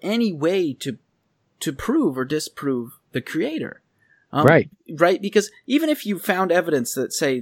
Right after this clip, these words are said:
Speaker 1: this is a cyclical universe, okay, when did the cycles start?
Speaker 2: Right.
Speaker 1: You know, were they going on forever? What does forever
Speaker 2: Mm-hmm.
Speaker 1: even mean? Um,
Speaker 2: Yeah, that's like when people say, you know, if God is,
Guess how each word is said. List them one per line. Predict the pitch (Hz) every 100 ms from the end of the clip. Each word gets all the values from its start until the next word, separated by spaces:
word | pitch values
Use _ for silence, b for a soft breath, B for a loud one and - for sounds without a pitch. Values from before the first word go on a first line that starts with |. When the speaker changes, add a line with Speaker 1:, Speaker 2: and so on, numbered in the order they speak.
| -
Speaker 1:
this | 151 151
is | 127
a | 123
cyclical | - 143 110 104
universe, | 120 196 113 78 - - _ _ _
okay, | 151 143 123 151 - _ _
when | 117 143 190
did | 190
the | 156
cycles | - 156 123 -
start? | - 294 143 - _ _ _
Speaker 2:
Right. | 123 165 107 -
Speaker 1:
You | 131
know, | 123 147 131
were | 135
they | 123
going | 123 123
on | 117
forever? | 117 107 110 165
What | 165 160
does | 165
forever | - 139 156
Speaker 2:
Mm-hmm. | 156
Speaker 1:
even | 120 113
mean? | 156 90 69 -
Um, | 135
Speaker 2:
Yeah, | 190 311 120
that's | 156 -
like | 160 160
when | 147
people | 143 131
say, | - 135 127
you | 120
know, | 127 120 113
if | 110
God | 127 123 123
is, | 120 110